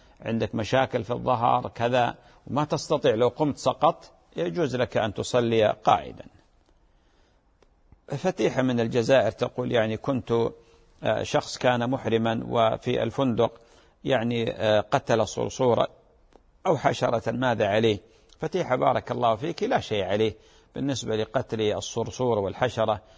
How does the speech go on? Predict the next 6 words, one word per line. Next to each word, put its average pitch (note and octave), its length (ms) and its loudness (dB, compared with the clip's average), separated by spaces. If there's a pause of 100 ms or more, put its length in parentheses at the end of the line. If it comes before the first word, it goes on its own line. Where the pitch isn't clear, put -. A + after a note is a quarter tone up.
(240)
الحشرات A#2+ 520 0
المؤذية G#2+ 600 -2 (460)
هذه C#3 520 -2
لا D3+ 220 0
حرج A2+ 420 0 (720)
للمحرم A2+ 1040 0